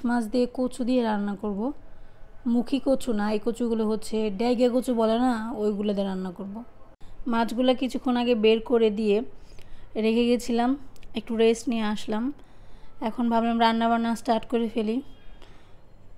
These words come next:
মন চায় শুধু শুয়ে থাকি, রেস্ট নেই, কাজ করতে ইচ্ছা করে না। কিন্তু বাসায় তো আর লোকজন নেই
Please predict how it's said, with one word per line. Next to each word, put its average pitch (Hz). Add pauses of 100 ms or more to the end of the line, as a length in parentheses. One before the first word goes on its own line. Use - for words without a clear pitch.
(160)
মন 233
চায় 240
শুধু 226
শুয়ে 240
থাকি, 233 (440)
রেস্ট 226 (140)
নেই, 190 (180)
কাজ 220 (100)
করতে 208
ইচ্ছা 208
করে 196
না। 208 (600)
কিন্তু 220
বাসায় 214
তো 233
আর 202
লোকজন 208 (120)
নেই 214